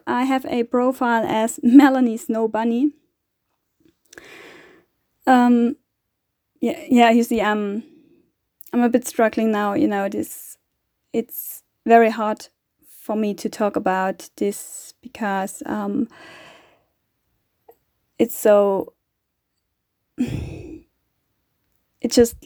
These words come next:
leaves me speechless, you know. Um, in my opinion, the injustice done to O J R A is very clear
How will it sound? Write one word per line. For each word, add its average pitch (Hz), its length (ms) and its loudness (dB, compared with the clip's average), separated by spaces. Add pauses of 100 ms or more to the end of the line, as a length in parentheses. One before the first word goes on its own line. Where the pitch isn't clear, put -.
leaves 240 260 0
me 214 360 -2
speechless, - 680 -4
you 294 80 -2
know. 285 340 -2 (1600)
Um, 208 480 0
in 233 120 2
my 226 120 6
opinion, 226 640 0 (120)
the - 120 -2
injustice 233 640 2
done 233 260 -2
to 320 180 -4
O 214 40 -4
J 226 160 -6
R 208 100 0
A 214 120 2
is - 240 -4
very 233 360 6
clear 208 440 -6